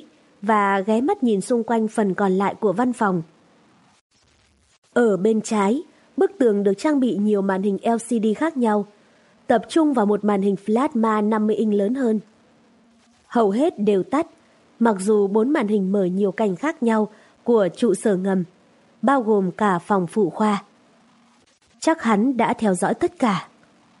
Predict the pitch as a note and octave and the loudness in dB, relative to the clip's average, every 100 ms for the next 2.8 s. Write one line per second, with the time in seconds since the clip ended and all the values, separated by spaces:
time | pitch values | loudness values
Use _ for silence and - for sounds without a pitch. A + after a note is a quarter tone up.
0 | _ _ _ _ _ - G#3+ A3 C#4 A#3+ | _ _ _ _ _ -2 2 2 2 2
1 | A3 G3 G#3 F3 D#3+ _ _ _ _ A3 | 0 2 0 0 -2 _ _ _ _ 0
2 | G#3+ G3+ F#3+ A#3+ G#3+ G#3 G#3 | 2 2 0 0 0 0 0